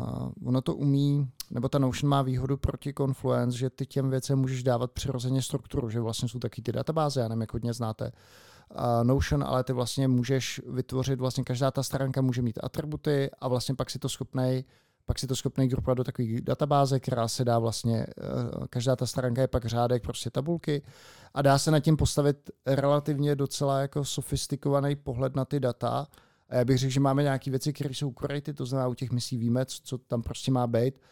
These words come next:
tak ty lidi vycházejí z nějakých prostě template. Ale ano, pak je tam nějaká část, což je prostě bordel, trash prostě a nikdo už se v tom nevyzná, no. To je prostě fakt. Takže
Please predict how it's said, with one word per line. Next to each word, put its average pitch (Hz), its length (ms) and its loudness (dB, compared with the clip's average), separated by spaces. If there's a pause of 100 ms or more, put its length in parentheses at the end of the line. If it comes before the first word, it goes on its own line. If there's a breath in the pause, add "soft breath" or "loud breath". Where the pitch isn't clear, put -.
(260 soft breath)
tak - 160 -8
ty 143 100 4
lidi 135 200 6
vycházejí 127 460 4
z 123 40 -2
nějakých 123 380 2
prostě - 260 -4
template. 117 500 -2
Ale 127 140 0
ano, 123 220 2
pak 123 180 -2
je 127 60 0
tam 127 160 2
nějaká 123 320 2
část, 120 320 -2
což 113 140 -6
je 120 80 -2
prostě 117 680 -2 (440 soft breath)
bordel, 127 520 4
trash 123 520 -2
prostě - 400 -4
a 117 40 2
nikdo 120 240 0
už 120 80 -8
se 127 80 -4
v - 60 -12
tom 127 140 -4
nevyzná, 135 300 -4 (200)
no. 139 120 -12 (580)
To - 160 -10 (100)
je 69 120 -4
prostě - 300 -10
fakt. 117 240 -2
Takže 120 320 2